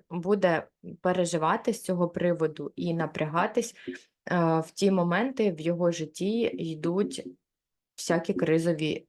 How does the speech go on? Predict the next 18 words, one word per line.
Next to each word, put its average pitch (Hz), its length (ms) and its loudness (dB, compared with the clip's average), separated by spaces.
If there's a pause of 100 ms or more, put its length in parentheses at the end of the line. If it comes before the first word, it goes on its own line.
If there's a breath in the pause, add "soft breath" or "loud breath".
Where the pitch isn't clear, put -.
історії, 220 760 4
неприємні 165 920 0
ситуації. 151 800 0 (340 loud breath)
Дванадцятка, 208 760 4
яку 170 220 2
ви 170 100 2
бачите 156 400 0
в 151 60 -6
центрі, 233 440 0
говорить 185 580 2
про 165 160 -4
те, 202 300 0
що 196 260 -2
людина, 190 720 2 (480 loud breath)
е, 170 200 4
повинна 208 760 2 (140)
робити 175 560 2
все 185 640 0